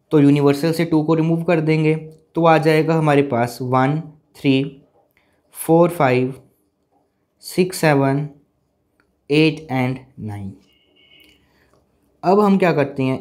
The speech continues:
A कॉम्प्लीमेंट और B कॉम्प्लीमेंट हमने निकाला हुआ है, अब उन दोनों की यूनियन करते हैं। तो वो आएगा देखिए वन, थ्री, फ़ोर, फ़ाइव, सिक्स, सेवन, एट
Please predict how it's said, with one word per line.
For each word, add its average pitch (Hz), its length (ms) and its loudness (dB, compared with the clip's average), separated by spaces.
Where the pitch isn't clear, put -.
A 156 100 0
कॉम्प्लीमेंट 165 640 0
और 160 120 2
B 165 140 0
कॉम्प्लीमेंट 160 520 0
हमने 156 180 0
निकाला 131 360 0
हुआ 123 300 0
है, 117 140 -6
अब 180 140 0
उन 185 160 4
दोनों 160 280 2
की 165 120 -2
यूनियन 147 320 2
करते 117 300 -2
हैं। 120 260 -4
तो 156 80 0
वो 165 160 2
आएगा 139 280 2
देखिए 135 340 0
वन, 131 360 0
थ्री, 147 520 -4
फ़ोर, 135 440 2
फ़ाइव, 135 460 2
सिक्स, - 540 -6
सेवन, 143 720 0
एट 143 460 2